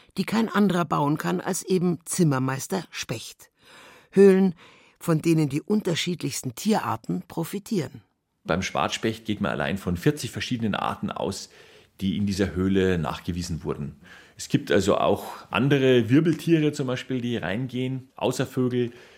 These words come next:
Speaker 2: Zum Beispiel Fledermäuse sind regelmäßig in solchen Höhlen. Dann Schlafmäuse, also Siebenschläfer, Gartenschläfer gehen da rein,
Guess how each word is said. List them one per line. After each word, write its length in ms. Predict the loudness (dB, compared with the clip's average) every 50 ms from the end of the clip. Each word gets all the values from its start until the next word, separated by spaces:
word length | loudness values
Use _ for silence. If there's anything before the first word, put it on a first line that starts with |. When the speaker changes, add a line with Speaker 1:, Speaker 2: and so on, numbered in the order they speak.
| _ _
Speaker 2:
Zum 160 | -6 -2 0
Beispiel 340 | 0 0 0 -2 -4 -6 -6
Fledermäuse 720 | -2 2 2 4 4 4 2 2 2 0 0 0 -2 -4 -4
sind 300 | -4 -2 -2 -2 -2 -2
regelmäßig 1120 | 0 0 0 0 2 2 0 0 0 -2 -2 -4 -4 -6 -6 -6 -12 -20 -20 -20 -14 -8
in 100 | -8 -6
solchen 380 | -4 -4 -4 -4 -6 -8 -4 -2
Höhlen. 460 | -2 0 0 0 -2 -2 -4 -6 -8 -14 -20 -20 -20 -20 -20 -20 -20 _ _ _
Dann 420 | -2 -2 0 0 -2 -2 -4 -6 -10 -18 _ _ -20 -20 -20 -10
Schlafmäuse, 920 | -8 -4 -2 0 0 0 -2 -2 -2 -2 0 2 0 0 0 -2 -2 -2 -2
also 320 | -2 -4 -6 -6 -6 -6 -8
Siebenschläfer, 840 | -10 -8 -4 -4 -2 -2 -2 -2 -2 -2 -2 -2 -2 -2 -4 -4 -2
Gartenschläfer 960 | -4 -4 -6 -4 -6 -6 -4 -2 -2 -2 -2 -2 -2 -2 -2 0 -2 -4 -4
gehen 160 | -6 -6 -4 -2
da 100 | -4 -4
rein, 460 | -4 -4 -4 -2 -2 -4 -6 -8